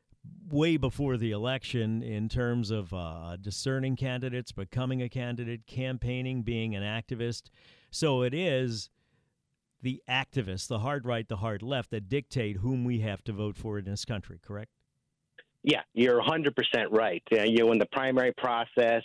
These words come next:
Speaker 2: and this is, uh, research that goes back decades, has clearly shown that, uh, primaries and all the activity that goes along with those campaigns are done by people who are more to the left and more to the right than the average, uh, American is. So,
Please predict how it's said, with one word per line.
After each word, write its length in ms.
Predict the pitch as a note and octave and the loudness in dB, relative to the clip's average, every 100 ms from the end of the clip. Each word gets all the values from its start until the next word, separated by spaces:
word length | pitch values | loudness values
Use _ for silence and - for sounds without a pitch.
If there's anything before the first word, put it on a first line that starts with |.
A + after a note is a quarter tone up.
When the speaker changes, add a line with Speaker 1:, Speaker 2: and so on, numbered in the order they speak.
| - | 2
Speaker 2:
and 160 | G#2 - - - | 0 -2 -4 0
this 100 | B2+ | 2
is, 200 | A#2+ G#2 G2+ | 4 4 4
uh, 180 | G#2 G2 | 4 6
research 340 | A2 - G#2 - | 4 4 2 4
that 160 | G2+ | 4
goes 180 | A2 G#2 | 4 4
back 180 | A2 F#2 - | 2 0 0
decades, 520 | A2 A#2+ - F#2 F2 - - - - | 0 0 0 0 -2 -8 -10 -10 -2
has 120 | G#2+ F#2+ - | 0 0 2
clearly 340 | D#3 D3 A#2+ | 4 6 6
shown 480 | - B2+ B2 A#2+ A2 | 6 4 4 4 6
that, 260 | G#2 F#2+ - | 4 2 4
uh, 140 | G#2 F#2+ | 4 4
primaries 560 | - C3+ C3 B2+ B2+ A#2+ | 2 2 4 4 4 4
and 140 | G#2 G#2 | 2 2
all 140 | A#2+ | 4
the 120 | A#2+ | 4
activity 340 | A#2 - B2 A#2 | 2 2 4 6
that 80 | |
goes 200 | A2 A#2 | 6 6
along 180 | A2+ A2 | 6 4
with 140 | G#2+ - | 4 4
those 160 | G#2 - | 4 4
campaigns 600 | A#2+ G#2 - A#2 A2+ G#2+ - - | 2 2 2 4 6 4 2 0
are 100 | G#2+ | 2
done 240 | G2 B2 | 4 4
by 180 | B2 A2+ - | 4 2 4
people 320 | A#2+ - G2+ | 2 4 4
who 60 | A2 | 4
are 180 | G#2 - - - | 4 0 -6 2
more 240 | B2 C3 | 6 6
to 120 | B2+ A#2+ | 6 6
the 100 | G#2+ | 6
left 320 | A#2 F3 - - | 6 2 -4 0
and 140 | A#2 | 4
more 200 | A#2 C3 | 6 6
to 120 | B2 | 4
the 100 | A2+ | 4
right 320 | G#2+ B2 G#2+ - | 6 4 2 0
than 100 | G#2+ | 2
the 120 | G2+ | 4
average, 600 | G#2+ G#2+ A2 G#2+ G2+ F2+ A2 | 4 4 4 4 4 4 4
uh, 80 | G2+ - | 4 4
American 600 | G2+ G2+ A#2 A#2 - F2 | 2 2 0 0 -2 -4
is. 220 | D2 D2 - | -4 -6 -2
So, 240 | G#2+ F#2+ | 0 2